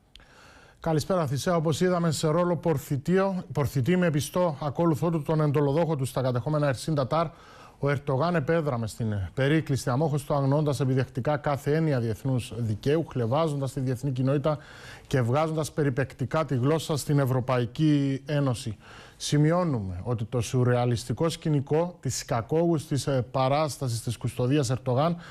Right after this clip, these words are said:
στήθηκε, όπως είδαμε, με φόντο τα βομβαρδισμένα και κατεστραμμένα κτίρια, τα οποία φαίνεται να έχει βάλει στο μάτι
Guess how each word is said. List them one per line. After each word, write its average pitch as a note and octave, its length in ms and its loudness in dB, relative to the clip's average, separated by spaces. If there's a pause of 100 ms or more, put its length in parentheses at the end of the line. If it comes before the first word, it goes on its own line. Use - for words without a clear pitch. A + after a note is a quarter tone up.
(300)
στήθηκε, C#3+ 680 0
όπως B2 240 0
είδαμε, D3+ 260 2
με C3+ 100 2
φόντο D#3 320 0
τα C#3+ 160 2
βομβαρδισμένα C3 680 0
και C#3 80 0
κατεστραμμένα C3 760 0
κτίρια, D3+ 460 0
τα C#3 100 -4
οποία D#3+ 400 0 (400)
φαίνεται E3 720 -2 (100)
να C3 200 -2
έχει D3+ 220 -2
βάλει D3+ 240 0
στο - 180 -4
μάτι D3 460 2